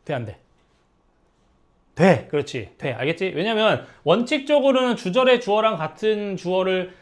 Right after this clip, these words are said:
종속절에서 생략한다지만 또 하나 뭐가 있냐면 문맥상 파악 가능한 주어라면 생략하고 분사구문 형태를 쓸 수가 있어. 알겠지? 그래서 while sleeping 됩니다. 예. 다음에 thus 따라서 this molecule 이 분자가 may be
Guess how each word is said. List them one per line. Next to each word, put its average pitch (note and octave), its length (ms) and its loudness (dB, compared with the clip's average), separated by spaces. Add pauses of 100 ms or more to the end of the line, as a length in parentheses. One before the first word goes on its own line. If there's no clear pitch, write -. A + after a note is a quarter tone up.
(160)
종속절에서 F#3+ 840 -4
생략한다지만 F3 1120 0 (280)
또 C4+ 120 4
하나 C4+ 160 4
뭐가 D#3+ 220 2
있냐면 D3+ 520 -2 (160)
문맥상 A3+ 1000 0
파악 C4+ 340 -2
가능한 G3 460 -2
주어라면 E3+ 520 0
생략하고 A#3 480 -4
분사구문 E3+ 460 -4
형태를 D3 220 -6
쓸 A#3+ 120 -8
수가 G3+ 220 -8
있어. G2+ 320 -12 (380)
알겠지? A#2 340 -10
그래서 C3 240 -6
while B2 260 -6
sleeping D#3+ 460 -10
됩니다. C3+ 560 -6 (340)
예. F2+ 180 -20 (1300)
다음에 E3 400 -2
thus F#3+ 220 0
따라서 C4 460 4
this A3+ 240 -4
molecule A#3 840 4
이 A#3+ 240 -2
분자가 F#3 1080 -2
may D#3 340 -2
be C#3+ 440 -6